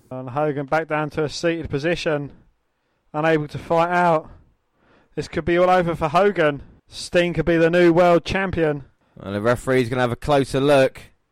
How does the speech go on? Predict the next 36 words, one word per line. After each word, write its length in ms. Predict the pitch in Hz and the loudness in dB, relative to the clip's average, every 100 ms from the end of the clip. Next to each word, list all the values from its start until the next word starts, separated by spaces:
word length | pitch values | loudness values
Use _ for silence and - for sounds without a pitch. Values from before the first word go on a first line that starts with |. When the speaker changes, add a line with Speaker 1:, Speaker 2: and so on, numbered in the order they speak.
| _ _ _ | _ _ _
Speaker 1:
I 60 | 156 | -6
mean, 220 | 165 170 | -4 -2
this 160 | 175 180 | -2 -2
is 140 | 165 | -2
nothing 300 | 196 165 170 | -2 -2 0
like 200 | 165 165 | 2 2
we 80 | 156 | -2
saw 240 | - 160 | -2 0
last 420 | 156 165 165 - | 2 2 2 -2
week 300 | 147 135 147 | -4 -4 -4
when 240 | 147 135 131 | -6 -6 -6
it 140 | 139 | -6
was 180 | 147 131 | -6 -8
Sid 440 | - 170 151 131 - _ _ - | -8 -4 -4 -4 -16 _ _ -8
putting 240 | 156 139 | -6 -2
Hogan 340 | 147 143 139 131 | 0 0 -2 -4
down 300 | 131 139 135 | -2 -2 -4
with 100 | 127 | -6
the 240 | 135 127 - | -8 -8 -6
nerve 300 | 147 139 - | -4 -4 -4
pinch. 440 | 135 131 160 - _ _ | -6 -8 -14 -20 _ _
Speaker 2:
I 80 | 127 | -2
don't, 200 | 165 190 | 0 0
I 120 | 160 190 | 0 0
think 280 | 208 135 | -2 -4
Hogan's 340 | 131 127 123 131 | -2 -2 -2 0
out 200 | 202 175 | 2 2
of 40 | |
this. 340 | 101 90 - _ _ | 0 -8 -14 _ _
I 60 | 175 | -2
don't 160 | 190 | 0
think 120 | 156 131 | 0 -2
he's 100 | 123 | -4
gonna 120 | 113 | -4
get 160 | 107 | 0
up. 220 | 127 180 | 0 0